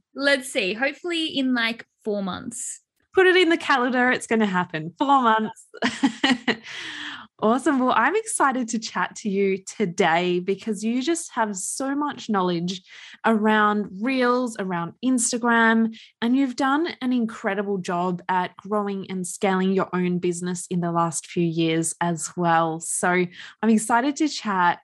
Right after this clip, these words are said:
Speaker 2: But firstly, I would love to rewind a little bit and just get you to share where it all started. Where did the passion for Instagram come from? How did you end up here?
Speaker 1: Good question. So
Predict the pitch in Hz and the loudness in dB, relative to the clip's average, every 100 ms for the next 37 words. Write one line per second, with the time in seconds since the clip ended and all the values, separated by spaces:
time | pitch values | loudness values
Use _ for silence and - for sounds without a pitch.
0 | _ 277 - - - _ _ 285 302 330 | _ -4 -4 -8 -20 _ _ 0 2 0
1 | - 403 381 - 254 247 226 190 196 202 | 0 2 2 0 -2 -2 0 0 0 2
2 | 208 214 220 - 311 302 330 302 185 185 | 2 2 -4 -6 -6 0 0 0 -2 0
3 | 202 254 285 247 208 190 175 165 - - | 0 0 -2 0 0 0 -2 -4 -8 -4
4 | 220 220 220 214 - _ _ _ _ 320 | 0 2 2 0 -4 _ _ _ _ -2
5 | 349 - 330 - 359 370 - - 208 208 | -2 -2 -4 -2 0 0 -2 -2 0 0
6 | 196 175 185 185 185 185 185 180 170 175 | 0 -4 -4 -2 -2 -2 -4 -4 -4 -6
7 | - - 165 165 160 135 - 208 220 240 | -4 -2 0 0 -2 -4 -8 -2 2 2
8 | 254 220 214 - 202 180 180 170 - 269 | 2 0 -2 -2 -4 -2 -4 -6 -4 0
9 | 294 285 294 285 277 254 285 285 285 285 | 0 0 2 2 2 0 0 0 0 2
10 | 269 269 269 277 - _ - - 208 370 | 2 2 -2 -6 -10 _ -8 0 2 2
11 | 285 277 - 208 190 175 170 - - 190 | 2 0 0 -2 -2 -2 -4 -6 -6 -4
12 | 156 151 180 _ _ _ - 208 262 - | -2 -4 -6 _ _ _ -6 -4 -4 -2
13 | 185 190 - 190 180 196 - 254 247 240 | -2 -2 0 -2 -2 -6 0 2 4 2